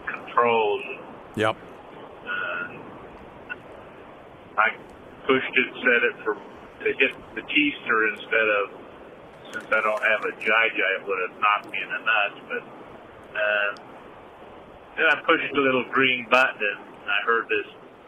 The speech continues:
Speaker 1: motor going, this, this rod was coming out of there, and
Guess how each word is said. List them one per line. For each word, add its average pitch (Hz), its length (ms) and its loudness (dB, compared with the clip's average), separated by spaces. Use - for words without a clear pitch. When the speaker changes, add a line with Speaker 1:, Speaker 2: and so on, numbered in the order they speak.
Speaker 1:
motor 117 360 2
going, 104 520 -2
this, - 1000 -12
this - 120 -4
rod 160 340 6
was 104 240 -2
coming 107 300 -2
out 104 280 2
of 104 80 0
there, 104 360 4
and - 100 -14